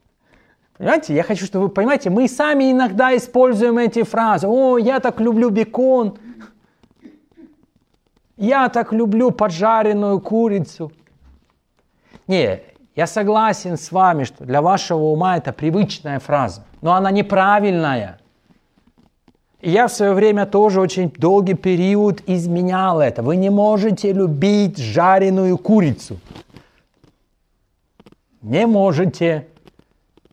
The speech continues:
Она вам может нравиться как продукт. Вкусная.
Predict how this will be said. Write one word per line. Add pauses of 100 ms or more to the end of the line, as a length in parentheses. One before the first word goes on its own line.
(120)
Она
вам
может
нравиться
как
продукт. (1900)
Вкусная.